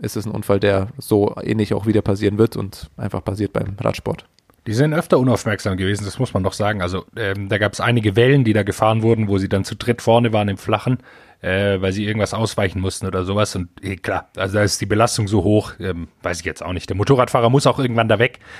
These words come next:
Speaker 2: weil er kann jetzt den drei, die sind eh schon so stark, kann er jetzt nicht noch die ganze Zeit Windschatten geben. Also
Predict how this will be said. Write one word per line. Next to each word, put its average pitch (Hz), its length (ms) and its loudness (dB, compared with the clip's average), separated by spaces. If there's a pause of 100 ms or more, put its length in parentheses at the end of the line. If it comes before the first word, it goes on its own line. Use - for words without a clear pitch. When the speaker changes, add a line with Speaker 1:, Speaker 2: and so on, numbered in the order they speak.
(160)
Speaker 2:
weil 92 140 -4
er 95 60 -2
kann 110 120 0
jetzt - 180 -2
den 104 140 0
drei, 113 240 4
die 117 80 -4
sind 101 160 -4
eh 117 80 2
schon 110 180 -2
so 98 80 -4
stark, - 280 -4
kann 101 100 -2
er 95 60 -4
jetzt 90 160 -8
nicht 95 100 -6
noch 92 120 -4
die 82 100 -16
ganze 95 180 -4
Zeit 85 140 -4
Windschatten 92 400 -6
geben. 85 200 -8
Also 80 180 -6